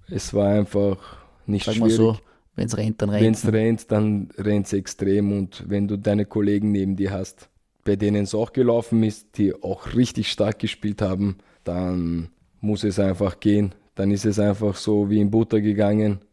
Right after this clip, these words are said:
Speaker 1: Es waren wirklich unerklärte Tage, Wochen. Also,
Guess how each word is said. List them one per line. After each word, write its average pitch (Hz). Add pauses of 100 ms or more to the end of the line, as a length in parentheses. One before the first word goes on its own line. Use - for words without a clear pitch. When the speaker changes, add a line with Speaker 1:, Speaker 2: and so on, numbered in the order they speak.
(200)
Speaker 1:
Es -
waren 98
wirklich 98 (560)
unerklärte 113
Tage, 107
Wochen. 107 (280)
Also, 98